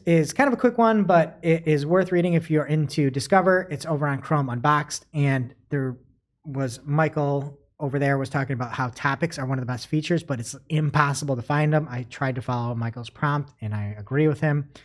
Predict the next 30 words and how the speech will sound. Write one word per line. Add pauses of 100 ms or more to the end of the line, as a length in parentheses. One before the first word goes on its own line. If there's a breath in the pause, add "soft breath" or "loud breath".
(300 soft breath)
Um,
but
topics (180)
are
a
very
nice
breakdown
in
these
different
channels
that
you
can
explore. (1200 soft breath)
And
I
just
think
that (200)
everybody
is
sleeping
on
Discover,
except
for
Glenn
Gabe.